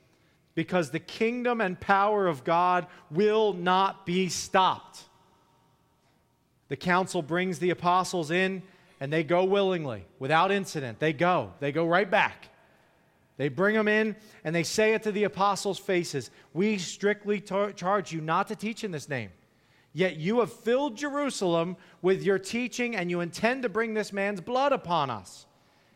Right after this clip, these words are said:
In the face of opposition, in the face of possible death,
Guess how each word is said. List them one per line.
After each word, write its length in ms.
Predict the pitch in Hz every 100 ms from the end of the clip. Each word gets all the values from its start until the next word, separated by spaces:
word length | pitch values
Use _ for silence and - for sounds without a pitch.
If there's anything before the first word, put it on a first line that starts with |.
| _ _ -
In 100 | 151
the 60 | 151
face 460 | - 180 202 185
of 100 | 190
opposition, 800 | 170 175 180 147 156 147 127 98 _ - -
in 140 | 165
the 80 | 151
face 460 | - 185 208 214
of 180 | 190 151
possible 560 | - 185 185 190 165 165
death, 440 | 117 196 147 -